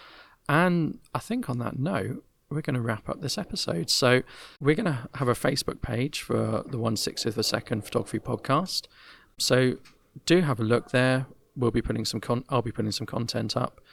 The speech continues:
I wanna say thank you to Drew for meeting me today and giving his thoughts.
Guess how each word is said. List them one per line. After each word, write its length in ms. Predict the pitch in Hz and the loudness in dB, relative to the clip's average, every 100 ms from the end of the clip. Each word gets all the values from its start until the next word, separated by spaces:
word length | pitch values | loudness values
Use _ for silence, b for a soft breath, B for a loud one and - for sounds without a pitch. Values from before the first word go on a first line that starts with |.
| B B B | B B B
I 40 | 143 | 0
wanna 120 | 190 | 2
say 200 | - 143 | 0 -2
thank 440 | - 139 127 - | -2 0 0 0
you 180 | 123 113 | 0 0
to 120 | - | -2
Drew 360 | - 123 117 117 | -2 0 2 0
for 520 | - 117 113 107 117 | -2 0 2 0 0
meeting 320 | 139 135 - 110 | 0 0 -2 -4
me 80 | |
today 400 | 101 - 110 110 - | -2 -2 -2 -2 -4
and 440 | 117 110 110 - | -2 -2 -4 -6
giving 280 | - 117 107 | -2 -2 -2
his 140 | 104 - | -2 0
thoughts. 440 | 143 - - | 0 0 -4